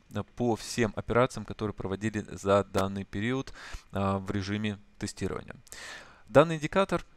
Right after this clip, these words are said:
помогает вам протестировать вашу торговую систему в режиме реального времени, и с помощью этого инструмента не нужно ждать, а, продолжительный промежуток времени,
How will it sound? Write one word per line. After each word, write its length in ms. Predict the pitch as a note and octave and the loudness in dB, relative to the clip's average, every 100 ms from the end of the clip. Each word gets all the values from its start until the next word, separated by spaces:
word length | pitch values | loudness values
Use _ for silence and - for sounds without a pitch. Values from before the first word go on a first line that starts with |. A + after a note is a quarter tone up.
| - | -4
помогает 540 | A2+ A#2 A#2+ A2+ - | 0 2 4 4 2
вам 420 | G#2 A#2+ C3+ C3+ - | 2 4 4 0 -10
протестировать 600 | - G#2+ A2+ - A#2 G2+ | -6 -4 0 2 0 -2
вашу 280 | G2+ G#2 - | 0 0 0
торговую 360 | - F2+ G2 G2+ | -8 -4 -4 -6
систему 400 | - - E3 C#3+ | -8 -6 -4 -2
в 100 | G2+ | -4
режиме 300 | G2+ G2 G2 | -4 -4 0
реального 340 | G2 F#2 G#2 | 0 0 -2
времени, 480 | A2 D#3 D#3+ D3+ C#3 - | -2 -2 -4 -8 -12 -8
и 260 | B2 B2 - | -6 -6 -8
с 120 | - | -16
помощью 500 | - A2+ G#2 - G2+ | -6 -4 -2 -6 -8
этого 500 | F#2+ - - F#2+ F2+ - - | -6 -6 -2 -4 -4 -8 -12
инструмента 640 | A#2 - B2 D#3+ F3 C3 | -12 -10 -8 -6 -6 -6
не 240 | G#2 A#2 A2 | -6 -6 -4
нужно 340 | G#2+ G2 G2 | -4 -6 -8
ждать, 340 | F#2+ A#2 C#3 - - - - - | 0 2 2 -2 -14 -16 -12 0
а, 240 | G2 G2+ | 4 4
продолжительный 680 | - A2 A2 A2 - F#2 F2 | 2 0 0 -2 -6 -8 -6
промежуток 520 | G#2 G2+ A2 A#2 - | -4 -6 -6 -6 -2
времени, 480 | D#3 E3+ D#3 D3+ | -2 -2 -4 -6